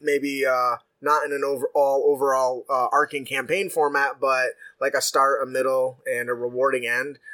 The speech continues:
uh, before it starts to kinda go off rails. 'Cause I notice sometimes, uh, and it hasn't happened since I went to fifth edition, but in fourth edition,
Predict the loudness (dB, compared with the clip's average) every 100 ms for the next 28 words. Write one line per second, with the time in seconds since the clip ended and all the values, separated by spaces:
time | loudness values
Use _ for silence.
0 | -12 -4 -2 -2 0 2 2 2 -2 -2
1 | -2 -2 -2 0 0 0 0 0 0 0
2 | 2 2 0 -2 -2 -2 -4 0 2 2
3 | 0 0 2 2 2 0 -2 -2 0 0
4 | 0 -2 0 0 -2 -2 -4 -4 2 2
5 | 4 0 -2 -6 -10